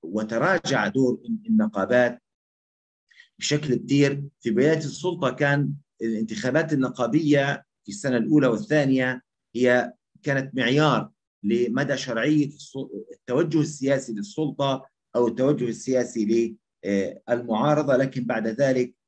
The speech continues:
تم الهيمنة على ال-، وتراجعت الجمعيات النقابية بشكل، آه، كبير، آه، جدا. بالنسبة للجمعيات ال-، ال-، ال-، اللي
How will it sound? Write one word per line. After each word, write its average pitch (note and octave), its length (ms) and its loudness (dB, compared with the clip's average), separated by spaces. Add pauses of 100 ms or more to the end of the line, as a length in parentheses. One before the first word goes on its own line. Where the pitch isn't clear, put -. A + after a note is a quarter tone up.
(180)
تم C#3 180 -2
الهيمنة A2+ 680 -2 (440)
على G#2+ 400 0
ال-، F#2+ 880 -2 (120)
وتراجعت A2+ 720 0 (340)
الجمعيات A2+ 520 0
النقابية G#2+ 840 -2 (300)
بشكل، B2 580 -2 (420)
آه، G2+ 600 2
كبير، A2+ 520 0 (160)
آه، G2+ 600 0
جدا. F2+ 400 -6 (360)
بالنسبة G3+ 340 4
للجمعيات E3 480 4
ال-، - 40 -2 (260)
ال-، A#2 200 0
ال-، G2+ 280 0
اللي F#2 340 -4